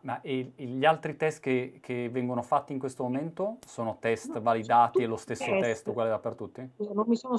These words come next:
Speaker 2: non mi sono espressa bene, sono test che derivano da una ricetta che è stata, diciamo, mm, pubblicata dalla Cina, poi rivista dall'O M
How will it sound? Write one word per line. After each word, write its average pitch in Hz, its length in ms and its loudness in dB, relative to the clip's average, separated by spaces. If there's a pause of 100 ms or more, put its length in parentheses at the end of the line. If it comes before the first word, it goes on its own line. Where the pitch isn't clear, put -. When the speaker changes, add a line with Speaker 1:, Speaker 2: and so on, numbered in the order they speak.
(140)
Speaker 2:
non 240 120 0
mi 220 60 2
sono 240 140 -2
espressa 208 440 -2
bene, 165 360 -4
sono 226 360 2
test 170 420 -4
che 233 180 0
derivano 185 760 2 (260)
da 214 240 2
una 233 280 4
ricetta 180 920 -2 (280)
che 208 140 2
è - 40 0
stata, - 680 0 (640)
diciamo, 170 480 -10 (360)
mm, 170 80 -6
pubblicata 202 640 0
dalla 208 240 2
Cina, 175 340 -4
poi 214 320 4
rivista 220 540 2
dall'O 196 280 0
M 202 120 0